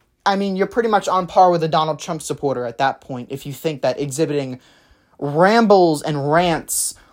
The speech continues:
over a simple call out saying, "Hey, this exists, this data and this amount of statistics exists,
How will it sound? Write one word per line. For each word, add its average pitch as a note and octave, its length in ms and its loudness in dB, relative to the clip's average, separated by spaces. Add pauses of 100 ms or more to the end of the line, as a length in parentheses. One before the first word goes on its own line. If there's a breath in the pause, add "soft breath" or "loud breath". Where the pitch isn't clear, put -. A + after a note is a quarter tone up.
(160 soft breath)
over E3 520 6
a D#3 60 2
simple A#3+ 480 4
call G3 460 4
out D#3 260 0
saying, D#3 380 -2
"Hey, G3 380 2
this E3+ 240 0
exists, D3+ 720 -2
this E3+ 320 -2
data C#3+ 580 0
and C3+ 120 -6
this D#3+ 300 -6 (160)
amount D3+ 280 -2
of C3+ 60 -10
statistics - 760 -6 (380 soft breath)
exists, D#3 880 -2